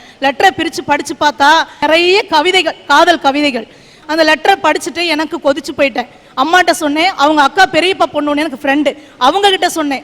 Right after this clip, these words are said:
அவங்களும் எடுத்துக்கிட்டு அந்த லெட்டரை அவங்க வீட்டுக்கு அப்பா அம்மா கிட்ட போனாங்க. அங்க போய் சொன்ன உடனே அவங்களும் கண்டிச்சாங்க சார் அவனை. கண்டிச்சதுக்கு அப்புறம் ஒரு நாள் நான் பள்ளிக்கூடத்துக்கு போயின்னு இருக்கு-, போயிட்டு இருக்கேன். எதிரில் வந்தவன் எங்க அப்பா அம்மாட்டெல்லாம் போய் சொல்லி, "இந்த மாதிரி பண்ணிட்டீங்கல்ல,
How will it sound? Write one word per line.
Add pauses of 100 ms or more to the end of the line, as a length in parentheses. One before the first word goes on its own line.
அவங்களும்
எடுத்துக்கிட்டு
அந்த
லெட்டரை
அவங்க
வீட்டுக்கு
அப்பா
அம்மா
கிட்ட
போனாங்க. (280)
அங்க
போய்
சொன்ன
உடனே (220)
அவங்களும்
கண்டிச்சாங்க
சார்
அவனை. (460)
கண்டிச்சதுக்கு
அப்புறம்
ஒரு
நாள்
நான்
பள்ளிக்கூடத்துக்கு
போயின்னு
இருக்கு-,
போயிட்டு
இருக்கேன். (380)
எதிரில்
வந்தவன் (220)
எங்க
அப்பா
அம்மாட்டெல்லாம்
போய்
சொல்லி,
"இந்த
மாதிரி
பண்ணிட்டீங்கல்ல,